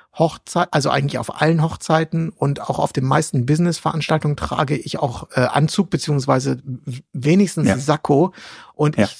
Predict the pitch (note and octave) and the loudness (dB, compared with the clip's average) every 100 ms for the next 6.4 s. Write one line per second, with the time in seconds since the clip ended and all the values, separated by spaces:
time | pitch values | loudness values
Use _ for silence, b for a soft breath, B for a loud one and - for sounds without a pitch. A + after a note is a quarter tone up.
0 | - - - D3+ D3 C#3+ C#3 - A2+ D3+ | -16 -8 2 4 4 2 0 -6 0 0
1 | - E3+ C#3 A#2+ C#3+ - D#3 C3 B2 C#3+ | 4 4 4 0 -2 -2 -2 0 -2 -6
2 | E3+ C#3+ C#3 C#3+ C#3 C3+ - C#3+ C3 B2+ | -4 -2 2 2 2 0 0 -2 -2 -2
3 | C#3 - C3 A#2 A#2 A#2+ B2 B2 A#2+ B2 | -4 -4 -4 -4 -2 -2 -2 -4 -6 -4
4 | C#3 A2+ B2+ A#2+ A2+ G#2 G#2 - _ _ | -2 -2 -2 -2 -2 -4 -10 -14 _ _
5 | - G#2+ G2+ G#2+ - G#3 D#3 E3+ D3 C3+ | -4 -2 0 0 2 2 4 4 4 2
6 | G#2+ G2+ C3 | 2 2 0